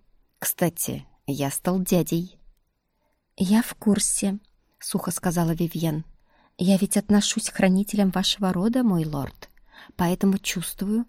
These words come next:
когда в мире становится на одного потомка Иннера больше».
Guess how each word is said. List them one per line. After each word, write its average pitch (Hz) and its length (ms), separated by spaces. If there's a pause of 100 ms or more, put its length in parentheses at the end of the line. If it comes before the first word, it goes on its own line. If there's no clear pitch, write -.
когда 170 260
в 156 80
мире 180 260
становится 175 600
на 165 100
одного 160 320
потомка 190 680
Иннера 156 440
больше». 180 600